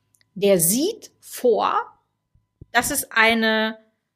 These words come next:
eine Beobachtung einer Weggabelung gibt. War jetzt irgendwie ganz, ganz schreckliches Deutsch, ich komm noch mal neu. Also, der sieht vor,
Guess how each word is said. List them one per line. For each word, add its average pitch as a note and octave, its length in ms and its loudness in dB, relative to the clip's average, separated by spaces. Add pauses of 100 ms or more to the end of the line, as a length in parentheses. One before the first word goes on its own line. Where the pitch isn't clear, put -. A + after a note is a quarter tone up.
(580)
eine G3 400 0
Beobachtung B3+ 800 0
einer G#3 280 -2
Weggabelung - 720 -8
gibt. - 340 -20 (540)
War A#3+ 100 -16
jetzt - 140 -14
irgendwie F#3 220 -10
ganz, F#3 360 -6
ganz F3+ 240 -4
schreckliches G3 580 -4
Deutsch, - 320 2
ich C4+ 120 0
komm G#4+ 200 2
noch G4+ 200 4
mal G4 160 4
neu. G4 280 4 (180)
Also, F4 280 4 (480)
der A3 140 6
sieht C#4+ 400 0
vor, B3 580 4